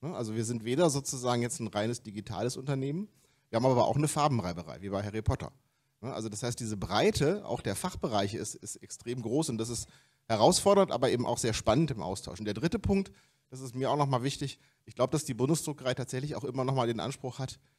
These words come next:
ähm, eben tatsächlich sozusagen das Gemeinwohl, die Infrastruktur, ne, das, was sozusagen uns, uns hier in Deutschland betrifft, äh, mit im Blick zu haben. Und ich glaube, das ist auch immer nochmal ein ganz wichtiger Aspekt, der sozusagen, ähm, da auch nochmal eine große Rolle spielt. Also von daher,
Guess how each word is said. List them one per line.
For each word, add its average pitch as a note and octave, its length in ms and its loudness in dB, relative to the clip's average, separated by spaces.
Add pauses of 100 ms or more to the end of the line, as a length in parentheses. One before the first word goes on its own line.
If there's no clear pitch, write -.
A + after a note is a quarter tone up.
(280)
ähm, A#2 400 -2 (200)
eben A#2+ 180 -10
tatsächlich B2 400 -6
sozusagen B2 360 -2
das A#2+ 140 -6
Gemeinwohl, G#2 640 -2 (600)
die B2 120 -14
Infrastruktur, G#2 840 -6 (160)
ne, C3+ 160 -8
das, A#2+ 220 -10
was G#2 120 -10
sozusagen A2 600 -2
uns, A2 200 -6
uns G#2 200 -8
hier A#2 100 -2
in G#2 80 0
Deutschland A2+ 420 0 (280)
betrifft, - 440 -8 (300)
äh, A2+ 280 4
mit A#2+ 200 -2
im A#2 100 0
Blick C3 220 -4
zu A#2+ 140 -6
haben. G#2 220 2
Und G#2 60 0
ich G2+ 60 -8
glaube, - 160 -6
das G#2+ 160 -8
ist G#2 120 -14
auch G#2+ 120 -10
immer A#2 120 -4
nochmal G#2 240 -4
ein G2+ 40 -4
ganz G2+ 160 -6
wichtiger G#2 340 -4
Aspekt, - 400 -8 (380)
der A2 100 0
sozusagen, G#2+ 720 -2 (280)
ähm, G#2 520 -2
da G#2+ 160 2
auch G#2 120 0
nochmal A2 220 -2
eine G2+ 80 0
große G#2 280 -2
Rolle G2+ 200 0
spielt. F2+ 220 -8
Also G#2 140 -8
von A2+ 120 -4
daher, C#3+ 300 6